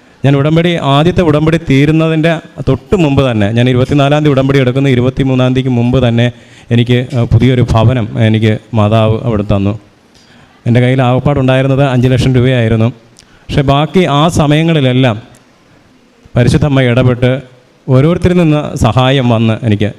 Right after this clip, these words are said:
അത്ഭുതകരമായ ആ വീട് എഴുതിക്കുവാനും, ആ, ഒരു, ആ, ബാധ്യതയില്ലാതെ ഇന്ന് ആ ഭവനത്തിൽ ഞങ്ങൾ, ആ, സുഖമായിട്ട് ജീവിക്കുന്നു. അത് കഴിഞ്ഞ് രണ്ടാമത്തെ, രണ്ടാമത്തെ, ആ, വീണ്ടും ഞാൻ ഉടുമ്പടി പുതുക്കി.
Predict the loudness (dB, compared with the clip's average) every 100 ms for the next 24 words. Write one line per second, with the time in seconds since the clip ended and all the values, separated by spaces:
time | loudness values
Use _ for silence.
0 | -4 0 2 2 0 0 0 0 2 2
1 | 2 0 2 0 0 -4 -12 -20 -20 -16
2 | -2 2 2 0 -2 -8 -4 0 0 0
3 | 0 0 0 0 0 0 0 2 2 2
4 | -2 -2 0 2 2 2 0 0 0 0
5 | 0 0 0 -2 -2 0 -2 -2 0 0
6 | 0 -2 -4 -4 -10 -2 2 2 2 0
7 | -2 -10 -20 _ _ _ -2 0 0 0
8 | 0 0 0 0 2 0 0 0 0 2
9 | 0 0 0 -2 -4 0 2 2 2 2
10 | 2 0 0 0 0 0 0